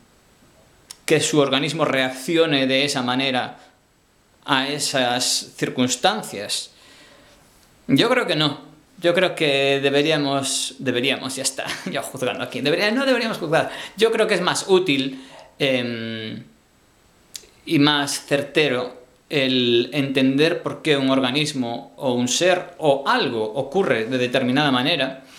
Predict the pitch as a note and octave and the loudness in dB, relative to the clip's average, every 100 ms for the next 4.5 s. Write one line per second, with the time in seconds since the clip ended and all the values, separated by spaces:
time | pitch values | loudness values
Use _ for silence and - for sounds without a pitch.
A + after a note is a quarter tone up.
0 | - - - _ _ _ - - _ - | -20 -20 -20 _ _ _ -20 -20 _ -20
1 | - F3 E3 D#3 D#3 D3+ - E3 D#3+ E3 | 0 2 4 0 -2 -6 -6 -2 0 -2
2 | E3 E3+ G3+ A3 G#3 D#3 B2 B2 - _ | -2 0 2 2 0 -2 -6 -10 -16 _
3 | _ _ - F3 D3+ D3 D3 C#3 C#3+ - | _ _ -4 -2 -2 0 0 0 -6 0
4 | F3 C#3+ A2+ A2+ - | 0 2 -2 -6 -12